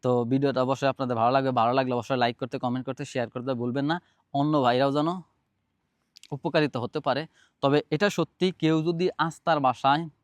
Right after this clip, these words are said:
কিনতে পারেন কম টাকা দেয়, এটা মনে করেন যে অনেক বড় একটা বেনিফিট, কারণ বর্তমান বাজারে বাসার কিন্তু অনেক দাম, অনেক দাম, ঠিক আছে? যেমন আমার ভাই যে বাসাটা কিনছে, বর্তমান বাজারে ওই বাসার মূল্য আছে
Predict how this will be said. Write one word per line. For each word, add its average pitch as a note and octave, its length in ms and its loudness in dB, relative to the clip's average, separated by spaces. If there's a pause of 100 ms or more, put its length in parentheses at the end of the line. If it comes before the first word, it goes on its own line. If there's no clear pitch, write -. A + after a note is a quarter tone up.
(1500)
কিনতে G3 240 2
পারেন D#3 240 4
কম F3 180 -4
টাকা E3 200 -6
দেয়, D#3 320 -2
এটা C#3 160 -2
মনে D3 160 0
করেন C#3 140 -2
যে C3+ 80 0
অনেক C3 300 0
বড় C#3+ 160 2
একটা B2+ 160 -6
বেনিফিট, C3 460 -4 (420)
কারণ C#3+ 360 2 (540)
বর্তমান C#3 380 0
বাজারে C3 280 2
বাসার B2 300 -2
কিন্তু B2+ 260 -8 (120)
অনেক B2 420 -2
দাম, G2 300 -2
অনেক A#2 400 -6
দাম, G2 220 -12 (1040)
ঠিক - 100 -6
আছে? F3 260 -2 (540)
যেমন D3 240 4
আমার D3+ 240 6
ভাই C3+ 180 6
যে D#3 100 0
বাসাটা C#3 320 0
কিনছে, C3+ 280 -2 (200)
বর্তমান C#3+ 360 0
বাজারে C3 340 0
ওই B2+ 160 -2
বাসার B2 380 -2
মূল্য D3 320 0
আছে C3 280 -4